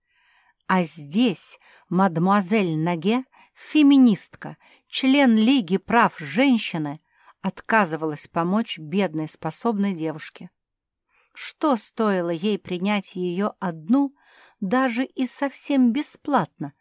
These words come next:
в число учениц? Вы только узнайте, на каких курсах подготовлялась мадмуазель Шоль. Та самая, что поступила нынче на первый курс юридического факультета.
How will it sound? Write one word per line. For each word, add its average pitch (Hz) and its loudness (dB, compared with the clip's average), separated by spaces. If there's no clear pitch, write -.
в - -20
число 165 -8
учениц? 160 -8
Вы 254 4
только 277 -2
узнайте, 262 2
на 247 4
каких 277 -2
курсах 202 -4
подготовлялась 208 -2
мадмуазель 196 0
Шоль. 170 -6
Та 233 0
самая, 208 -2
что - -6
поступила 277 0
нынче 254 4
на 240 4
первый 214 -2
курс 226 -4
юридического 208 -4
факультета. 190 -8